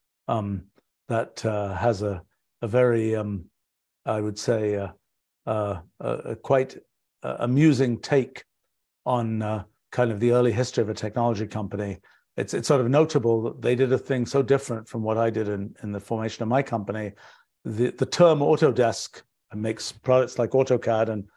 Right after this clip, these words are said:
they bought in a, a zillion other products now that do all sorts of geometry, mechanics, cad ty-, types of things. Um,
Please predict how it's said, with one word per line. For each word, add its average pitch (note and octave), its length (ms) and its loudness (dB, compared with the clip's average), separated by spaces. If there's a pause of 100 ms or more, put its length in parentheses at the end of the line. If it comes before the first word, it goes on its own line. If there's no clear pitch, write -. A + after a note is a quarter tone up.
(180)
they A#2 100 2
bought A#2 300 2
in A#2 120 2
a, A2 180 -4
a - 80 -2
zillion B2+ 420 4
other A#2+ 180 2
products B2 540 -2
now A2 380 -4 (400)
that B2+ 240 -4
do A#2+ 420 2 (220)
all C3 80 0
sorts B2+ 360 -2
of A2 160 -2
geometry, A#2 540 -2
mechanics, A#2 580 -4
cad A2+ 460 -2 (180)
ty-, A#2+ 200 -2
types A2+ 280 -4
of G#2 120 -10
things. G2+ 500 0 (480)
Um, A2+ 340 -2